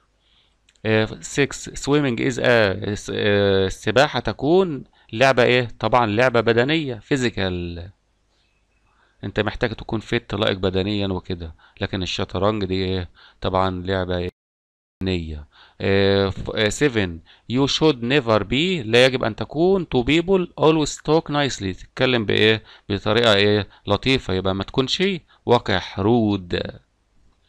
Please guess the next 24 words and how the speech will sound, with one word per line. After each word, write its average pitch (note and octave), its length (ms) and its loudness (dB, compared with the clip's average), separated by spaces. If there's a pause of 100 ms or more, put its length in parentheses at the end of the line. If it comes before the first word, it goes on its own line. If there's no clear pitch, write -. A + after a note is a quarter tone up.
(1400)
إيه، A2 220 2
عندنا A2 340 2
هنا B2 120 4
صفحة - 300 -2
ستين، C#3+ 760 0 (300)
إيه، G2+ 120 -2
رقم G2+ 240 -2
تمانية، A#2 420 0
it's - 320 -4
very C3 220 2
bad G#2+ 240 4 (180)
to F#2+ 320 -2 (380)
smoke، D3+ 460 0
إن G#2 460 0
سيء C3 260 0
جدًا A2 240 0
إنك G#2 140 0
تدخن A2 520 -2
إيه؟ G#2 180 -6
هت-، G2+ 260 -12
طبعًا G#2 320 -4
هتدخن G2 400 -6
سيجاريت، G2 460 -2 (100)
سيجارة. F#2 600 -2